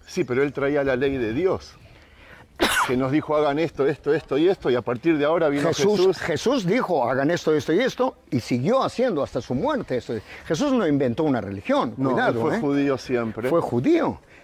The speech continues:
Speaker 2: y sus apóstoles eran judíos, que de allí se comienzan unos nuevos elementos, es otra historia. Esos
Speaker 1: Ok.
Speaker 2: nuevos elementos son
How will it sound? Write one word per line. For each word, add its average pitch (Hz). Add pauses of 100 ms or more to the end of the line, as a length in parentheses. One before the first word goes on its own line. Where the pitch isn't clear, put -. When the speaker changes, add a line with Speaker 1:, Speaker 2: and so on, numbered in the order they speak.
(240)
Speaker 2:
y 127
sus -
apóstoles 143
eran 123
judíos, 214 (520)
que 165
de 131
allí 131 (140)
se 143
comienzan 151
unos 170
nuevos 180
elementos, 202
es -
otra 104
historia. - (840)
Esos 151
Speaker 1:
Ok. 139
Speaker 2:
nuevos 147
elementos 190
son 233